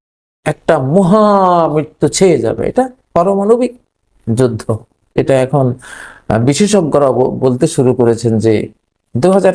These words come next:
পঁচিশে কি হয়, চব্বিশের কথা আমরা আগে বলেছি, চব্বিশে যা হবার সেটা তো হয়েই গেল, এখন পঁচিশের প্রতীক্ষা আছি। পঁচিশ আরো ভয়াবহ ধ্বংসযজ্ঞ নিয়ে আসতে পারে। দুই তৃতীয়াংশ মানুষ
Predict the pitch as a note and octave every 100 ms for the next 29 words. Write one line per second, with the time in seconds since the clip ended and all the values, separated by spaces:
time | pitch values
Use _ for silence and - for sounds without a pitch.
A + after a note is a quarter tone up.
0 | F#3 F3 F3 E3+ E3 D#3 C#3 C#3 A2+ A2
1 | F#3 F3+ G#3+ G#3 A3 A3 F#3+ G3 F3+ F3
2 | D#3+ F#3+ E3 D3+ D#3+ D#3+ - E3 F3 F3+
3 | E3 E3 D#3 D3+ F3 F#3 - _ - F3
4 | F#3+ G#3 G3+ B3 G#3+ E3+ E3 - - _
5 | _ - C#3 C#3 D#3+ C3 E3 F3 G3+ G#3
6 | - E3 D3+ - C3+ A#2 - G#2 G2+ -
7 | F#3 F#3+ B3 - - C4 G4+ E4+ A3+ F#3+
8 | E3+ D#3 D3 B2 - _ _ _ _ _
9 | _ - - A#2 D3+ D3+ D3+ E3 C#3 D#3
10 | D3+ C#3+ - D#3 D3 C3+ A3 B3+ B3 A3+
11 | A#3 A3 A#3+ A#3 G3+ F#3+ A3 A#3 -